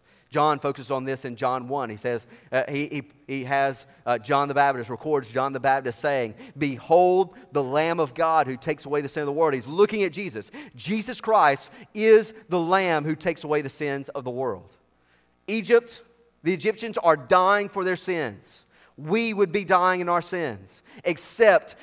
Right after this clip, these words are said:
that Jesus Christ died in our place. John records later on in John nineteen that they did not break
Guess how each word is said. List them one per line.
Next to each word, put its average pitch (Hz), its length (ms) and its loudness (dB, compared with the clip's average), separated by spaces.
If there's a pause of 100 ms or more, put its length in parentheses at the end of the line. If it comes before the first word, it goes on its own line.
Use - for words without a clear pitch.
(100)
that 170 160 0
Jesus 185 500 -4
Christ 165 460 -2 (100)
died 170 460 2
in 156 140 -6
our 156 120 2
place. 151 380 -2
John 160 320 0
records 156 380 -6
later 151 240 -2
on 160 220 -2
in 135 100 -8
John 143 360 -4 (220)
nineteen 151 800 -2 (320)
that 151 180 0
they 170 140 0
did 175 200 -2
not 165 280 0
break 156 320 0